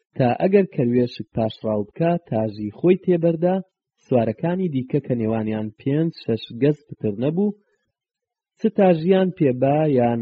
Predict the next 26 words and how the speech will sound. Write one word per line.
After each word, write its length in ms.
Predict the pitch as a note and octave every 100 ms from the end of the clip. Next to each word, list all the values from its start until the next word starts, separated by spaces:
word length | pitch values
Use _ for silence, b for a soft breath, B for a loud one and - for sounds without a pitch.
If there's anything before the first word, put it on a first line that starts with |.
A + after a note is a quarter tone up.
| A#2
نەبا، 320 | D#3+ F3 F#3 F#3 - _ -
دەبوو 480 | C3+ D3 E3 G#3+ G3
لە 100 | C#3
ڕێکی 440 | C3 B2 - D#3
یەک 200 | C#3+ A2
بڕۆن 360 | G#2+ - E3+ F#3
و 100 | F#3+ F3+
هەر 140 | F3
کەسە 360 | - C3 - D3+
لە 120 | D3 A#2+
لای 200 | A#2+ A2+
سەرووی 440 | - A#2 F3 E3
خۆی 340 | E3 D#3+ F3 -
ورد 240 | B2+ A#2+ A2
بڕوانێ 500 | E3 F3+ F3+ F3+ F3+
و 100 | D#3+
هەوڵ 200 | B2 A2
بدا 260 | A#2+ C#3 C#3 C3+
هیچ 300 | C3 F3+ -
بن-، 440 | B2+ A#2 A2+ A2+
بنچک 540 | G#2+ G#2+ G#2+ - F3 -
و 120 | F#3+ F#3+ b b b A2+
بەردێک 460 | B2 D3 D3+ F3+
نەبوێرێ، 480 | F3+ B2+ G2+ G2+ G#2 - _ _ _
تا 100 | A#2+ A2
سەف 300 | - E3